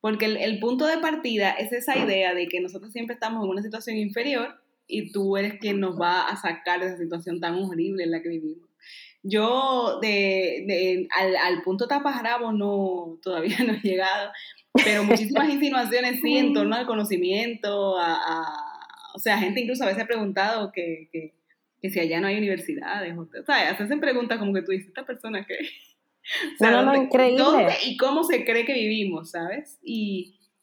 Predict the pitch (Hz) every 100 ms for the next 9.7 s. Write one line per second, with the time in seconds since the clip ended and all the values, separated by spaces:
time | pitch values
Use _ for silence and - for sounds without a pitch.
0 | - 247 262 294 - 285 349 349 190 180
1 | 165 165 175 185 175 165 190 185 175 170
2 | 165 156 - _ _ _ - _ _ _
3 | _ _ _ _ - 254 254 262 330 339
4 | 330 269 262 254 214 196 214 254 254 240
5 | 247 220 214 214 208 190 - 185 196 202
6 | 208 202 208 190 190 170 165 190 175 156
7 | 160 214 _ _ _ _ _ - 226 233
8 | 226 220 247 339 311 254 208 196 190 175
9 | 170 226 208 190 233 277 -